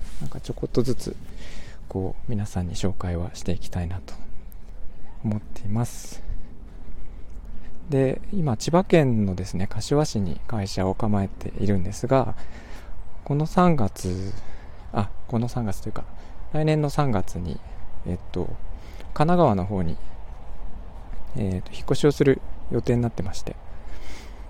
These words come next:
それで、えっと、事務所もそちらの方に構える予定なんですが、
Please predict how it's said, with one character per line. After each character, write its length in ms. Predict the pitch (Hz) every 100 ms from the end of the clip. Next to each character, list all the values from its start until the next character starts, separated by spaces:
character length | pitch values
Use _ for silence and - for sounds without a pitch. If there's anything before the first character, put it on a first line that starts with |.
| - - -
そ 120 | -
れ 100 | 123
で、 260 | 120 127 - - - - - - -
え 100 | 131
っ 40 | 110
と、 140 | -
事 60 | -
務 180 | 139 143
所 140 | 151
も 140 | 135
そ 100 | 131
ち 140 | - 127
ら 100 | 127
の 80 | 120
方 140 | 123
に 80 | 101
構 280 | - 101 98
え 40 |
る 80 | 95
予 80 | 101
定 180 | - 98
な 120 | -
ん 80 | -
で 60 |
す 120 | - 143
が、 260 | 135 107